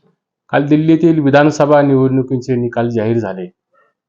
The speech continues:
मित्रांनो, राजकीयदृष्ट्या अत्यंत महत्त्वाच्या समजल्या जाणाऱ्या दिल्लीतील विधानसभा निवडणुकीत अखेर भारतीय जनता पक्षाने आपला झेंडा फडकवला.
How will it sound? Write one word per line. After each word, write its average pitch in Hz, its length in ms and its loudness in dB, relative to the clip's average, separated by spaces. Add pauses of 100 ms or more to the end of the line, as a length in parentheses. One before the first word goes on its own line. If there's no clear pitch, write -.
(500)
मित्रांनो, 165 520 2
राजकीयदृष्ट्या 147 840 0
अत्यंत 139 420 -2
महत्त्वाच्या 131 600 0
समजल्या 117 500 -4
जाणाऱ्या 107 440 0 (680)
दिल्लीतील 151 600 0
विधानसभा 139 640 2
निवडणुकीत 131 680 -2
अखेर 139 440 -2
भारतीय 120 380 -4
जनता 110 300 -6
पक्षाने 117 640 -6
आपला 117 460 -2
झेंडा 104 420 -4
फडकवला. 101 480 -4